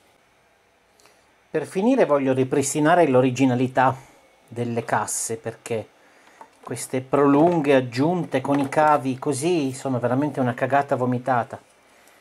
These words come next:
E qua abbiamo un nodo che stringe del cartoncino.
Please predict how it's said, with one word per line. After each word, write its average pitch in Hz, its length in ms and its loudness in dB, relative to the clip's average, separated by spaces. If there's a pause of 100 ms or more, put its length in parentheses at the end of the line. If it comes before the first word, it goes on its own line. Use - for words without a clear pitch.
(220)
E 143 80 -18
qua 202 200 -10
abbiamo 139 500 -6
un 147 340 -4
nodo 156 600 -2 (1600)
che - 140 -18
stringe 160 560 -8
del 131 220 -8
cartoncino. 151 1000 -8